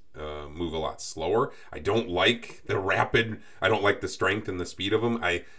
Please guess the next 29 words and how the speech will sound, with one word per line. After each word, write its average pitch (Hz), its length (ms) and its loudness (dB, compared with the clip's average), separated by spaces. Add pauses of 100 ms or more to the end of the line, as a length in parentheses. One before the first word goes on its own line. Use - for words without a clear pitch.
(140)
I - 60 -8
feel 98 160 0
like 85 140 -2
that 85 120 -2
would 90 120 -8
be 85 80 -4
a 82 40 -8
huge 87 280 -8
challenge 95 340 -4
for 117 220 -4
me. 131 240 -6 (300)
Um, 90 360 -2
in 90 140 -4
The 85 80 -6
Walking 87 460 -2
Dead, 87 260 0
I 85 160 -6
tend 82 240 -10
to 85 60 -6
think 87 220 -8
that 78 120 -6
I 78 60 -4
would 78 180 -8
have 80 140 -8
been 76 160 -8
a 78 100 -10
very 80 260 -6
successful - 600 -10
survivor. 73 580 -6